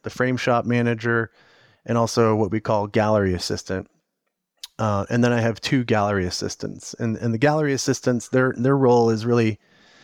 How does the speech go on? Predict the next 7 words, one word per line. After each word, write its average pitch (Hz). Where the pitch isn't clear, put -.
focused -
on, 123
you 131
know, 110
receiving 127
incoming 127
inventory, 127